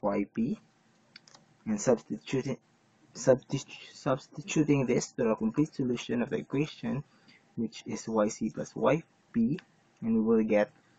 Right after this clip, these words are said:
c one e to negative two x plus c two x e to negative two x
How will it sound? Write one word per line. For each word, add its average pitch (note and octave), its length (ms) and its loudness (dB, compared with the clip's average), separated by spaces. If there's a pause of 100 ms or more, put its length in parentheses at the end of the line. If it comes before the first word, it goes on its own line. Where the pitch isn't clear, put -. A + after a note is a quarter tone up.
(540)
c G3+ 400 2
one D3 540 0
e A#2+ 160 -2
to A2 140 0
negative A2 280 2 (120)
two C#3+ 240 0
x - 420 -10 (120)
plus A#2+ 160 -8
c C#3+ 180 0
two - 180 -6
x - 340 -4
e C#3+ 140 0
to C3 120 -4
negative G2+ 380 -2 (160)
two D#3+ 220 0
x - 380 -6